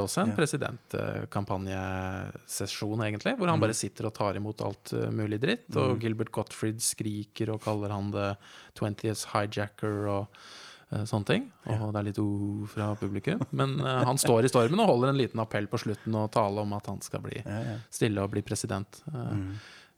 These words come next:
Speaker 1: eh, og det har han jo blitt.
Speaker 2: Mhm. Bare sånn,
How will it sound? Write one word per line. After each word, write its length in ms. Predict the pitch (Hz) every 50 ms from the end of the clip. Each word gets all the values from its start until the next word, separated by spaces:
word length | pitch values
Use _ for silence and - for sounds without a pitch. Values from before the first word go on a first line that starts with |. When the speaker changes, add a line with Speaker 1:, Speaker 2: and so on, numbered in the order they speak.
| _ -
Speaker 1:
eh, 380 | 139 127 120 120 117 117 117 120 123 123 - - - - - - -
og 80 | - 143
det 100 | 151 143 143 139 139 143 135 -
har 100 | 139 143
han 100 | 151 170
jo 60 | 190 180
blitt. 300 | 135 - - - - - -
Speaker 2:
Mhm. 280 | 110 104 101 95 104 151 - - - - - - - - - - - - - - - - - 262 247 - - - 170
Bare 260 | - 135 151 139 131 127
sånn, 360 | - - 123 120 113 104 82